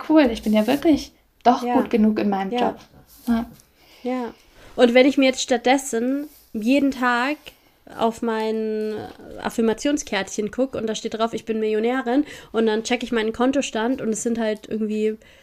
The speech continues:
Speaker 2: statt siebenhundert sind jetzt siebenhundertfünfzig drauf, da bricht doch
Speaker 1: <laughs>
Speaker 2: gleich wieder alles zusammen. Die Vorstellung finde ich allein schon so
Speaker 1: Ja.
Speaker 2: schmerzhaft. Wenn meine Grundannahme, meine neue Affirmation aber irgendwie ist, ähm,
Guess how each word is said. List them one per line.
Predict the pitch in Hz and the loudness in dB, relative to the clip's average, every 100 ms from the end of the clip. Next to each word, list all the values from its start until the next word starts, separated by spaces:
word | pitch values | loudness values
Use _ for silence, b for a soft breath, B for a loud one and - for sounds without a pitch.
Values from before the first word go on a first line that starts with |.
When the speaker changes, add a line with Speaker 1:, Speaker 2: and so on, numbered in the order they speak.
| b - | b -8
Speaker 2:
statt | - 214 | -4 0
siebenhundert | 269 269 247 240 233 | 4 6 6 2 0
sind | 226 | 0
jetzt | 220 220 | 0 0
siebenhundertfünfzig | 247 233 226 208 - 311 330 - 220 - | 0 2 0 0 2 2 2 -4 -6 -4
drauf, | - 190 226 349 - _ _ _ _ _ _ | -4 -2 0 -2 -6 _ _ _ _ _ _
da | 220 | 0
bricht | 226 269 285 | 4 6 6
doch | 285 | 6
Speaker 1:
<laughs> | 247 | 6
Speaker 2:
gleich | 247 269 | 4 4
wieder | 269 - | 2 2
alles | 294 - | 0 2
zusammen. | 311 320 427 196 185 B - | 2 4 4 4 0 B -4
Die | |
Vorstellung | 226 339 440 - 202 | 0 2 2 2 2
finde | 202 214 | 2 0
ich | 202 | 2
allein | 196 180 | 2 2
schon | 190 196 | 2 -2
so | |
Speaker 1:
Ja. | 185 | -2
Speaker 2:
schmerzhaft. | 196 214 214 180 180 - B B - | 2 2 2 0 -6 -8 B B 0
Wenn | 240 285 | 4 4
meine | 285 277 269 262 | 4 2 2 0
Grundannahme, | 254 311 339 - 208 202 196 | 2 4 4 4 -2 -2 -2
meine | 185 214 220 | -2 -2 0
neue | 233 254 | 0 0
Affirmation | 233 247 233 226 285 302 254 127 | -2 -2 -4 -2 0 0 0 -2
aber | 208 214 | -4 -2
irgendwie | 214 214 226 | -4 -4 -2
ist, | 220 233 - B B B - | -2 -2 -6 B B B -4
ähm, | 208 214 220 | -2 -2 -4